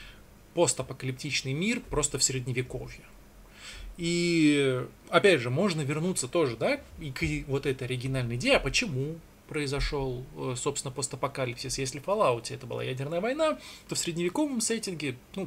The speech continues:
нет ядерного оружия. Тогда что произошло? Можно представить, что там были какие-то, да, извержения вулкана, и можно вот здесь какой-нибудь вулкан нарисовать,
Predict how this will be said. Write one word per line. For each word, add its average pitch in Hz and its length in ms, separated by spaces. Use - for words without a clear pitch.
нет 127 220
ядерного 120 540
оружия. 120 320
Тогда 208 220
что - 240
произошло? 131 640
Можно 180 320
представить, 175 500
что - 140
там 139 200
были 165 260
какие-то, 139 360
да, 147 180
извержения 135 520
вулкана, 123 540
и - 20
можно 123 300
вот 117 100
здесь 123 140
какой-нибудь 120 260
вулкан 143 340
нарисовать, 131 460